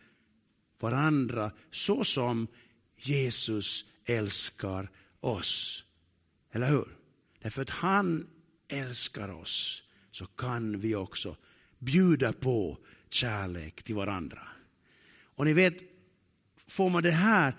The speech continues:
att svänga, så istället för att vi, vi suger ut kraften och kärleken ur varandra, så matar vi på. Och när det matas på åt alla håll så blir det överflödande.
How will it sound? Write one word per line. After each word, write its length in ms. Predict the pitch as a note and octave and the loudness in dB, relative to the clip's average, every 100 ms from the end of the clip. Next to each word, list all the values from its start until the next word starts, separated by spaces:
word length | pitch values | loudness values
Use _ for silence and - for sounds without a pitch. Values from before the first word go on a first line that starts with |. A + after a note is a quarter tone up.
| - | -4
att 160 | C#3 - | -4 0
svänga, 600 | - E3+ F3+ A#2+ F2+ B1 - _ _ _ - - _ _ | 2 4 2 0 -4 -8 -14 _ _ _ -20 -20 _ _
så 120 | C3 | -2
istället 420 | A#2+ - F3 F3+ | -2 2 4 4
för 80 | E3 | 2
att 120 | D#3 | 2
vi, 160 | D3 D3+ | 2 0
vi 140 | C#3+ C#3 | 0 0
suger 480 | - F3 D#3+ D#3 | 2 2 4 4
ut 520 | D#3 F3 A#2+ - - - _ - | 4 4 2 -2 -16 -20 _ -8
kraften 500 | C3+ B2 - - G#2+ | -2 -2 -2 -6 -6
och 80 | G#2+ | -4
kärleken 600 | - A#2 G2+ G2 - G#2 | 0 0 0 -4 -4 0
ur 160 | B2 | 2
varandra, 520 | G#2+ A2 G2+ F2 E2 E2 - - | 2 0 -2 -4 -8 -12 -16 -20
så 140 | - C#3+ | -4 2
matar 420 | D3+ E3 D#3+ E3 | 4 4 4 4
vi 140 | D#3+ | 4
på. 520 | E3+ - C4+ - G2+ - _ _ _ _ | 2 -2 -2 -2 -4 -14 _ _ _ _
Och 320 | _ - - D3+ | _ -20 -2 2
när 100 | D#3+ | 4
det 100 | F3 | 4
matas 420 | F#3 F#3+ F#3 E3+ | 4 2 0 -2
på 280 | - C#4 C4 | -2 -2 0
åt 120 | F3 | 0
alla 260 | A#3 G#3 | 0 0
håll 420 | E3 G3+ D#3+ A2+ F#2 _ - - | 2 2 0 -2 -6 _ -20 -20
så 120 | - C#3+ | -8 0
blir 160 | G3 | 2
det 60 | F#3+ | 4
överflödande. 1080 | G3+ A3+ G#3+ - G#3+ F#3 C3 A#2 G2+ E2 | 4 4 2 2 2 2 0 -2 -4 -6